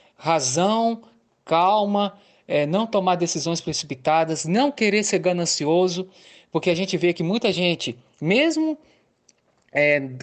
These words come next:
que, é, adeptos da metodologia fire, né? Que, "Ah, não, aqui surgiu uma oportunidade, vou fazer um tradezinho." Tudo bem, você pode ganhar nesse trade, é possível.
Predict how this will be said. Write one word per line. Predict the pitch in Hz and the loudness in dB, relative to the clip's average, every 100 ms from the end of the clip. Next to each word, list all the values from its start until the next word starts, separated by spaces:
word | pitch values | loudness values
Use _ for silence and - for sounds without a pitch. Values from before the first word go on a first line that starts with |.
| - - | -18 -20
que, | - 208 | -12 -4
é, | 160 143 139 | 0 4 4
adeptos | 143 139 185 - | 2 2 0 -2
da | 190 | 0
metodologia | 202 202 185 175 156 143 190 | 0 2 2 2 0 0 -2
fire, | 226 - 180 175 147 123 | -2 -2 2 4 2 0
né? | 147 220 - - - - - - _ | -4 -6 -10 -20 -20 -20 -20 -20 _
Que, | - 180 | -2 2
"Ah, | 170 202 | 4 4
não, | 240 220 190 | 4 4 2
aqui | 180 | 2
surgiu | 220 220 190 | 0 0 0
uma | |
oportunidade, | 202 190 190 151 190 208 | 0 0 0 2 2 2
vou | 190 | 2
fazer | 202 165 | 2 0
um | 180 | -2
tradezinho." | 170 170 151 127 196 | 0 2 0 -2 -2
Tudo | 370 392 | -2 0
bem, | 294 247 | 2 2
você | - | 0
pode | - 165 175 | 0 0 2
ganhar | 240 226 247 | 2 4 2
nesse | 233 - | 0 -4
trade, | 160 147 131 127 | -2 0 2 0
é | - | -4
possível. | - - 214 220 143 | -2 0 0 0 -2